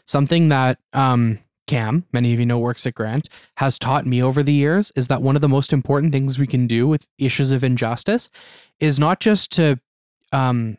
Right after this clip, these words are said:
separate it from scripture, but to realize, as I said before, we have the best foundation to respond to injustice, uh, because of who we are in Christ and because of what we know from scripture. So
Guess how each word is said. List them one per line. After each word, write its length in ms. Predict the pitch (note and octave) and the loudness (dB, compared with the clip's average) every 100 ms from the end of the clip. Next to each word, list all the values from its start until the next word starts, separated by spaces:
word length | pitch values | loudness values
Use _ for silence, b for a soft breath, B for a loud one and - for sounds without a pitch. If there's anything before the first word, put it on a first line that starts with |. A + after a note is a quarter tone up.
| _ - | _ -6
separate 520 | - C#3+ D#3+ C#3+ C3+ | -4 0 2 4 2
it 180 | C3 - | 0 -4
from 320 | - B2+ A#2+ | -4 -2 0
scripture, 480 | A#2 - C#3+ - A#2+ | -2 -4 -4 -2 -4
but 260 | A#2+ C3+ - | -2 -4 -4
to 280 | - C3+ B2 | -2 0 0
realize, 640 | C3 E3 D3+ A#2+ A#2+ A#2+ - | 0 2 2 0 -2 -6 -8
as 140 | C3+ B2 | -4 -2
I 80 | A#2+ | -2
said 220 | C3 B2 | -4 -6
before, 320 | A#2 C3 A#2+ | -6 -2 0
we 140 | B2+ | 0
have 180 | B2 C3 | -2 -2
the 80 | C3 | -6
best 400 | - B2+ D3 - | -4 -4 -4 -6
foundation 800 | - C3+ B2 A#2+ - A2+ G#2+ - b b b b _ - | -4 -2 -2 -4 -4 -4 -6 -10 b b b b _ -4
to 140 | C3+ | -2
respond 760 | B2+ - - A#2 B2+ D#3+ E3 | -2 -4 -4 -2 0 0 -2
to 120 | - C3+ | -6 -2
injustice, 840 | C3 B2+ B2 - F#3 A3 - - _ - | -2 0 -2 -2 -4 -4 -6 -12 _ -6
uh, 220 | B2+ A#2+ A#2 _ - | -2 -4 -6 _ -10
because 400 | B2+ C3 - C3 | -4 -4 -2 -2
of 200 | C3 A#2 | -2 -4
who 180 | - C#3 | -6 -2
we 180 | C3 B2+ | 0 2
are 200 | B2 B2 | 0 -2
in 200 | B2+ B2+ | -4 -6
Christ 380 | - C3 E3+ D3 | -4 -2 0 0
and 100 | B2+ | -2
because 280 | B2 C3+ B2+ | -2 -2 0
of 100 | B2+ | 0
what 120 | A#2+ | 0
we 120 | C3 | 0
know 140 | A#2+ | 0
from 180 | A#2+ B2 | -2 -6
scripture. 500 | - B2+ - - G#2+ B B B B | -8 -6 -6 -4 -6 B B B B
So 320 | - C#3+ C3+ | 0 2 2